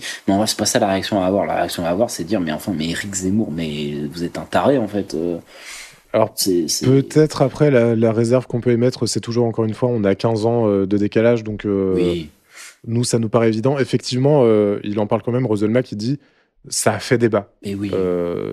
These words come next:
Speaker 2: juste, et c'est vrai, je crois avoir le souvenir que ça avait fait débat, mais c'est hallucinant. En vrai, euh, c'est, c'est
Speaker 1: Après.
Speaker 2: absurde, ça me rend fou.
Speaker 1: Mais oui, moi, oui, oui. Après, vraie porte
Speaker 2: Ouais.
Speaker 1: ouverte, euh, Harry Roselmack, parce que c'est vrai que maintenant, il y a, il y a beaucoup plus de,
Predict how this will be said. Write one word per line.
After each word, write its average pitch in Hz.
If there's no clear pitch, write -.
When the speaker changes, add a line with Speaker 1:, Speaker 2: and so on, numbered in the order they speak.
Speaker 2:
juste, 104
et 120
c'est 123
vrai, 120
je 127
crois 135
avoir 127
le 123
souvenir 123
que 113
ça -
avait 104
fait 113
débat, 107
mais 113
c'est 98
hallucinant. 107
En 104
vrai, 110
euh, 92
c'est, -
c'est -
Speaker 1:
Après. -
Speaker 2:
absurde, -
ça 107
me -
rend 107
fou. -
Speaker 1:
Mais 113
oui, 107
moi, 98
oui, 95
oui. 104
Après, 123
vraie 147
porte 175
Speaker 2:
Ouais. 101
Speaker 1:
ouverte, 110
euh, 87
Harry 92
Roselmack, 85
parce -
que -
c'est -
vrai -
que -
maintenant, -
il 104
y 90
a, 82
il -
y 80
a 78
beaucoup 85
plus 107
de, 92